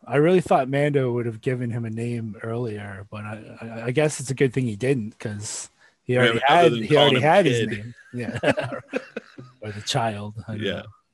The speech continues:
Speaker 2: Yeah, he kept, yeah, yeah, kid, you know, like, he, he kept saying kid. And the, and,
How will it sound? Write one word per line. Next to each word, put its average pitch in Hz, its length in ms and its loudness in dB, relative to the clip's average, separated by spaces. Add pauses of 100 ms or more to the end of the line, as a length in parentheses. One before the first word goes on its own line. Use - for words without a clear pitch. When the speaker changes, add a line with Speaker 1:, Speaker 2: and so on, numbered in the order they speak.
(240)
Speaker 2:
Yeah, 101 200 -2
he 101 100 -4
kept, 127 240 -2 (220)
yeah, 117 240 0
yeah, 117 280 0
kid, 107 480 -4
you 101 140 -6
know, 98 240 -4
like, 98 200 -4
he, 107 180 -6
he 92 160 -10
kept - 240 -6
saying 104 300 -6
kid. 101 360 -8 (380)
And 117 160 0
the, 117 160 -2
and, 123 320 -2